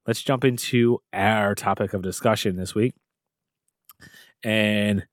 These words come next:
the question comes from G T three Option Fan. And his question is, if all achievements were discontinued for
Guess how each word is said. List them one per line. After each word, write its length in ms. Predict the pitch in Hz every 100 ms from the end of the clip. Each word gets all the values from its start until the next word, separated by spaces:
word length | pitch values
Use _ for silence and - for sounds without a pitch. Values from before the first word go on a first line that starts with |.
| _
the 140 | 165 117
question 600 | - 117 - 101 104 107 _ _ _
comes 400 | - 107 101 -
from 680 | - - 147 107 98 151 175 _ _ _ _ _
G 240 | - 123 117
T 160 | 120
three 260 | 104 120 113
Option 380 | 98 95 - 95
Fan. 380 | 98 98 98 143 - _ _ _ _ _ _ _ _ - -
And 340 | 92 90 87
his 180 | 85 85
question 460 | - 82 82 82 80
is, 480 | 87 113 175 - - _ _ _ - - - _
if 180 | - 110
all 160 | 113 113
achievements 480 | 113 139 127 120 -
were 140 | 117
discontinued 760 | 98 123 - 135 135 117 113
for 220 | - 95